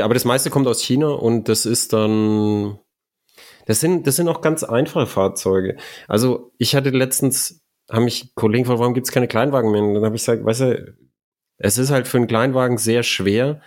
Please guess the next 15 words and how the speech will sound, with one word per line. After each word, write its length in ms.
die 80
ganzen 300
Crash- 300
und 80
Abgasvorschriften 840
einzuhalten, 340
weil 140
das 160
ein 80
relevanter 560
Anteil 320
von 140
dem 80
Preis 340
ist.“ 200